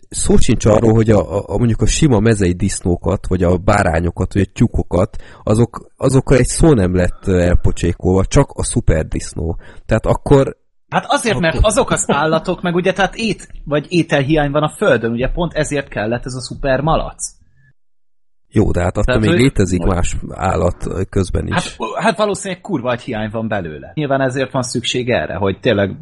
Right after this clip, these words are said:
Speaker 2: kipusztulás szélén van a bolygó, hogyha ezt nem mondják meg.
Speaker 1: Jó,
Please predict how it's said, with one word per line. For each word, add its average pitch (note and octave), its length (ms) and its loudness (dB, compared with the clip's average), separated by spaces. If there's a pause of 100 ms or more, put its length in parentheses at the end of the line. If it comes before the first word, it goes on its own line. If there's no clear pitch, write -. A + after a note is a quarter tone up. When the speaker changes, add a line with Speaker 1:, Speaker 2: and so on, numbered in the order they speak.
(200)
Speaker 2:
kipusztulás G#2+ 500 -2
szélén A2 260 0
van A2 120 2
a A2 60 2
bolygó, F#2+ 340 2
hogyha G2 180 0
ezt G2 120 -2
nem G2+ 100 2
mondják G2 380 2
meg. - 200 -4 (1900)
Speaker 1:
Jó, F2 160 0